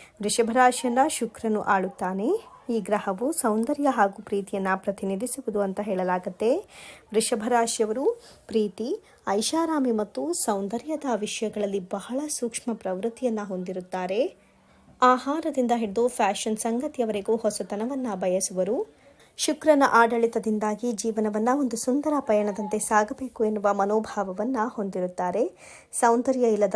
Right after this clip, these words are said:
ಬದುಕು ಆಶಾದಾಯಕವಲ್ಲ ಎನ್ನುವ ಭಾವನೆಯನ್ನು ಹೊಂದಿರುತ್ತಾರೆ. ಜೀವನದಲ್ಲಿ ಹೆಚ್ಚಿನ ಆಸಕ್ತಿಯೊಂದಿಗೆ ಜೀವನ ನಡೆಸಲು ಬಯಸುತ್ತಾರೆ.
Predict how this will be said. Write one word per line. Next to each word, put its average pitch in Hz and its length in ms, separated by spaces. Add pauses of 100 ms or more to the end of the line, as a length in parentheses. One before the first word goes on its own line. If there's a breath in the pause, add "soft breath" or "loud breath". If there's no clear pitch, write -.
(120)
ಬದುಕು 196 300
ಆಶಾದಾಯಕವಲ್ಲ 202 960 (100)
ಎನ್ನುವ 202 280
ಭಾವನೆಯನ್ನು 220 760
ಹೊಂದಿರುತ್ತಾರೆ. 190 800 (240)
ಜೀವನದಲ್ಲಿ 196 560
ಹೆಚ್ಚಿನ 196 400
ಆಸಕ್ತಿಯೊಂದಿಗೆ 196 960 (440 loud breath)
ಜೀವನ 208 340
ನಡೆಸಲು 190 460
ಬಯಸುತ್ತಾರೆ. 190 1080